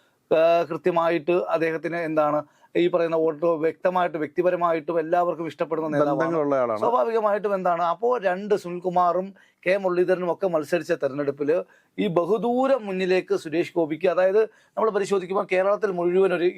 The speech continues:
Speaker 1: യു ഡി എഫിൻ്റെ തരംഗമായിരുന്നു. അതായത് ജനങ്ങൾ ആഗ്രഹിച്ചത് യു ഡി എഫ്, അതായത് കേന്ദ്രത്തിലെ രാഹുൽ ഗാന്ധിയുടെ നേതൃത്വത്തിലുള്ള ഗവൺമെന്റ് വരണമെന്നാണ് കേരളത്തിലെ ജനങ്ങൾ ആ-, ആഗ്രഹിച്ചത്. അപ്പോൾ സ്വാഭാവികമായിട്ടും തൃശ്ശൂർ മാത്രം ഇതിനൊരു അസംപ്ഷൻ കിട്ടാനുള്ള സാഹചര്യം എന്ന് പറയുന്നത് കൃത്യമായിട്ട്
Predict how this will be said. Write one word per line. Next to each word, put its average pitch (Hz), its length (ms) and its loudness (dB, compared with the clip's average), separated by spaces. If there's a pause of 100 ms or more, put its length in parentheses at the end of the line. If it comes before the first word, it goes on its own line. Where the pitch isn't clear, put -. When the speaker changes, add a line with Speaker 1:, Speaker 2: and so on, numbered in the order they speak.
Speaker 1:
യു 160 140 -4
ഡി 175 120 2
എഫിൻ്റെ 165 300 -4
തരംഗമായിരുന്നു. 131 600 -2 (280)
അതായത് 220 300 2
ജനങ്ങൾ 220 280 2 (100)
ആഗ്രഹിച്ചത് 175 520 0 (120)
യു 156 160 0
ഡി 165 120 0
എഫ്, 156 160 -6
അതായത് 151 240 0 (100)
കേന്ദ്രത്തിലെ 156 560 -2
രാഹുൽ 147 280 0
ഗാന്ധിയുടെ 143 400 -2
നേതൃത്വത്തിലുള്ള 131 560 -8 (520)
ഗവൺമെന്റ് 190 420 0
വരണമെന്നാണ് 156 480 0 (100)
കേരളത്തിലെ 180 460 2
ജനങ്ങൾ 175 300 0
ആ-, 165 100 0 (180)
ആഗ്രഹിച്ചത്. 147 440 -2 (260)
അപ്പോൾ - 180 -10
സ്വാഭാവികമായിട്ടും 226 640 2
തൃശ്ശൂർ 190 380 -2 (140)
മാത്രം 180 420 0
ഇതിനൊരു 180 240 0 (400)
അസംപ്ഷൻ 220 480 -2
കിട്ടാനുള്ള 180 560 0
സാഹചര്യം 156 460 0
എന്ന് 165 140 -6
പറയുന്നത് 139 280 -2 (360)
കൃത്യമായിട്ട് 214 640 0